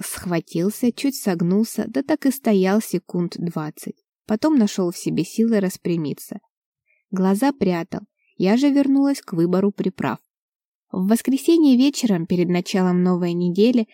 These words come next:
я предварительно, сковав руки, сняла с мужа пояс верности.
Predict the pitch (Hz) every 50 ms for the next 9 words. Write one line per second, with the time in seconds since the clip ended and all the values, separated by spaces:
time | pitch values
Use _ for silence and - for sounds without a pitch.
0 | - _ _ - 247 302 - - 285 240 233 226 226 240 262 254 - 240 220 208
1 | 196 190 - - - 190 185 185 180 170 - - 185 202 254 277 262 - - 220
2 | - - 220 220 214 220 254 311 - - - 202 220 214 214 190 - - 160 170
3 | 175 180 - - 160 147 139 - 156 160 185 - - _ 208